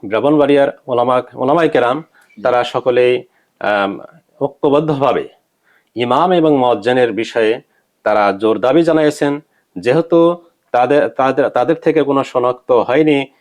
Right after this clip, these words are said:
Speaker 1: যে এই কাজের সাথে তারা জড়িত আছে। এ ধরনের অপরাধ যখন, যেহেতু পাওয়া যায়নি,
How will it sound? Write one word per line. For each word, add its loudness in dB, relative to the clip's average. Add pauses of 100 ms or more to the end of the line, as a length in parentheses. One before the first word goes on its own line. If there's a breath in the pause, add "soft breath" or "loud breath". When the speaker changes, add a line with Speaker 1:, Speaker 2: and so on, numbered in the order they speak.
(140)
Speaker 1:
যে 0
এই 0
কাজের -4
সাথে -4
তারা -2
জড়িত -2
আছে। 0 (280)
এ -2
ধরনের 2
অপরাধ 0
যখন, 0
যেহেতু -2
পাওয়া 0
যায়নি, 2